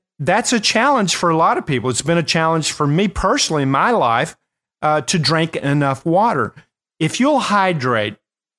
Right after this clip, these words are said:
a hundred ounces, for example, and there's some charts on the internet based on your body weight, how much water you should bring.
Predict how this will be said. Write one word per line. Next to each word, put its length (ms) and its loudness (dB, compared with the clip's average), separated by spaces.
a 120 0
hundred 440 0
ounces, 480 -2
for 180 -2
example, 520 -2
and 200 0
there's 160 0
some 160 0
charts 420 0
on 140 0
the 100 2
internet 520 0
based 360 0
on 160 0
your 120 0
body 500 0
weight, 500 -2
how 120 2
much 300 0
water 340 0
you 180 0
should 280 -4
bring. 400 0